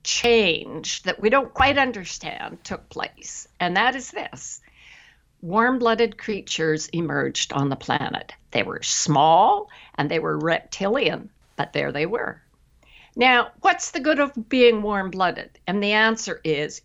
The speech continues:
it's huge, because you can forage at night when all the competition has to sleep and wait for the sun to come up. In fact, you can eat some of that competition because they're too sluggish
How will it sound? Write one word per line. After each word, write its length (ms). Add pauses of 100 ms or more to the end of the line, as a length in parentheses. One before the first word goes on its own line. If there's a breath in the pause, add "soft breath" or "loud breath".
it's 400
huge, 920 (520 loud breath)
because 840 (120)
you 120
can 180
forage 540
at 160
night 340
when 160
all 200
the 80
competition 760
has 380
to 100
sleep 480 (420 soft breath)
and 140
wait 260
for 120
the 80
sun 320
to 80
come 240
up. 200 (300 loud breath)
In 120
fact, 420 (100)
you 240
can 240 (120)
eat 280
some 260
of 60
that 240
competition 800
because 340
they're 160
too 240
sluggish 680